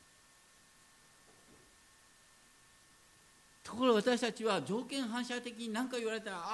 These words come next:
「あー」と言い返すとかね。パッと思いつきを語って、語った後後悔してもそれを正当化するためになおつ-、語り続けるとか、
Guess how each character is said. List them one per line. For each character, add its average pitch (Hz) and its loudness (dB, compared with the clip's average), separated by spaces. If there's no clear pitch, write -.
「あ 208 -2
ー」 - -2
と 185 -2
言 165 0
い 180 -2
返 180 2
す - -8
と - -18
か - -20
ね。 202 -4
パ 226 2
ッ 262 0
と 208 4
思 226 4
い 254 2
つ - -4
き 254 0
を 240 8
語 233 0
っ 240 2
て、 156 2
語 185 0
っ - 0
た 247 4
後 190 -2
後 226 -2
悔 180 0
し 156 -6
て 190 -4
も 147 0
そ 190 -2
れ 196 -2
を 196 0
正 208 2
当 208 -2
化 196 2
す 208 2
る 185 2
た 185 2
め 170 2
に 165 4
な 151 6
お 175 0
つ-、 - -8
語 151 -2
り 156 -6
続 156 -10
け 147 0
る 135 -4
と 101 -12
か、 95 -8